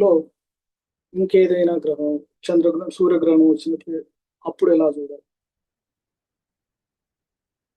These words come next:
దీని మీద మనకి ఒక నాలెడ్జ్ ఉంది. So ఇది నేను ఈ గ్రహణం గురించి చెప్పాల్సినటువంటి ముఖ్యమైన పాయింట్స్. మీకు ఇక ఇందులో చెప్పిన దాంట్లో ఏమైనా అర్థం కాకపోతే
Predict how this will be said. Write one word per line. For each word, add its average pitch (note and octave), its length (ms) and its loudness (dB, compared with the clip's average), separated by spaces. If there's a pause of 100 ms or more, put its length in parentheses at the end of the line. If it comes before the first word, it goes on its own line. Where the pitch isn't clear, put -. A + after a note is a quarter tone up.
(840)
దీని G#3+ 180 0
మీద G#3 100 2 (120)
మనకి E3+ 240 -14 (120)
ఒక F#3+ 80 -16 (960)
నాలెడ్జ్ F3 420 -4
ఉంది. C4+ 120 -20 (3000)
So A#3+ 60 4 (140)
ఇది G#3 120 -6 (100)
నేను G3 180 -10 (540)
ఈ - 100 -6
గ్రహణం E3 360 -8
గురించి F#3 200 -10
చెప్పాల్సినటువంటి D#3 960 -6
ముఖ్యమైన D#3+ 440 -4
పాయింట్స్. C#3+ 320 -20 (180)
మీకు F3 240 -18
ఇక - 100 -14 (140)
ఇందులో F#3 220 -2 (120)
చెప్పిన G3 340 -6
దాంట్లో G3 260 -2
ఏమైనా F#3 180 -8
అర్థం F3+ 280 -18
కాకపోతే E3+ 400 -14